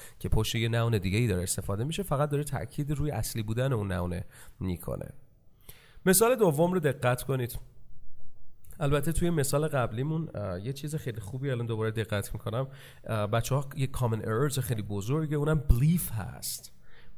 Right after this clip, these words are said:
belief. بچه‌ها belief رو همونطور که می‌دونید ما خیلی جاها اگر، اه، بخوایم یه چیزی رو مثلاً لایف رو می‌خوان، اه، اه،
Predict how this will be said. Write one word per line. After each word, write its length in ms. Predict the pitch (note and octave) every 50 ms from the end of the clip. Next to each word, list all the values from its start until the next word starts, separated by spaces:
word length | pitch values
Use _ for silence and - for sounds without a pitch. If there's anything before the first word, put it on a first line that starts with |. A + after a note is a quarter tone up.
| - -
belief. 480 | B2 C#3+ D#3 D3+ B2 - - - - F#2 C#2 - - - -
بچه‌ها 420 | B2+ B2+ B2 - D#3+ E3+ E3+ C3+ C3
belief 300 | C3+ C3+ F3 F3 D3+ - -
رو 280 | C#3+ C#3 C#3 C#3 C3+
همونطور 320 | B2+ D3 D3 D3 - D#3 C#3+
که 140 | D3 D3+
می‌دونید 320 | C#3 C3+ A#2+ A#2+ B2 C3 C3+
ما 340 | C3+ C#3 C#3 C#3 C3+ C3 C3+
خیلی 280 | - - C3+ C3+ C3+
جاها 460 | C3 B2+ A#2 A2+ A#2+ B2 B2+ B2 A#2+ - - - - - -
اگر، 600 | - A2 A2 G#2+ B2 B2 A#2+ A#2 A2+ B2+ - -
اه، 540 | G#2+ G2+ F#2+ F#2+ F#2 F2+ F2+ F2 E2 - -
بخوایم 340 | A2 G#2+ - A#2+ A#2 A#2 A2+
یه 60 | A2+
چیزی 280 | - - A#2 G#2 A#2
رو 300 | A#2 A#2 A#2 A2+ A2+ - - - - - - - - - - -
مثلاً 240 | G2 F#2 - G#2+ A2+
لایف 420 | A#2+ A#2+ B2 C3 D3 D3 C3+ - -
رو 80 | C#3+
می‌خوان، 420 | C3+ B2+ A#2+ - B2+ B2+ B2 A#2+ -
اه، 80 | - A2+
اه، 160 | G#2 F#2 -